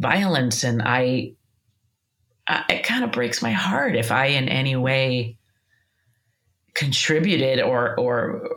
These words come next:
if, if it looks as though I never, I, I don't know. It just, it really does break my heart. It's, and it, it sucks, but I, I do love Swan, the heart of her. I love her, and she comes from a place of love, and never, we never,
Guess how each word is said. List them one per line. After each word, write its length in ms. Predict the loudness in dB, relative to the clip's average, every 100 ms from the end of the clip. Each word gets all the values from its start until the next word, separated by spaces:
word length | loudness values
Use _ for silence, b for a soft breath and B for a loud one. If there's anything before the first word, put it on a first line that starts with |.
| -6
if, 260 | -6 -8 -8
if 400 | -8 -4 -2 -2
it 120 | -2
looks 420 | -2 -2 -2 -2
as 180 | -2 -2
though 200 | 0 0
I 100 | 0
never, 560 | 0 0 0 0 -2 -6 -8
I, 160 | -4 -2
I 140 | -2 0
don't 180 | 0
know. 240 | 0 -2 -2
It 100 | -4
just, 280 | -2 -4 -2
it 120 | -2
really 220 | 0 0
does 220 | 0 0 -2
break 200 | -4 -2
my 120 | -2
heart. 240 | 0 0
It's, 200 | 0 -2
and 140 | 0 0
it, 180 | 0
it 160 | -2 -2
sucks, 500 | -2 -2 -2 -2 -4
but 160 | 0 2
I, 340 | 2 0 -4 -14 _ _ _
I 60 | -2
do 200 | 0 0
love 600 | 2 2 2 2 0 -2
Swan, 400 | -4 -2 -2 0
the 60 | -2
heart 320 | 0 0 0
of 80 | -2
her. 460 | -2 -2 -2 -6 B B B B B B B -2
I 420 | 0 0 -2 -6 _ -20 -20 _ -6
love 360 | -2 0 0
her, 160 | 0 0
and 160 | 0 0
she 120 | -2
comes 320 | 0 0 0
from 140 | -2
a 60 | -2
place 280 | -2 -2 -2
of 120 | -2
love, 500 | -2 0 0 0 -2
and 460 | -2 -2 -2 -2 -2
never, 560 | 0 2 2 0 -2
we 140 | -2 2
never, 560 | 2 2 2 0 -4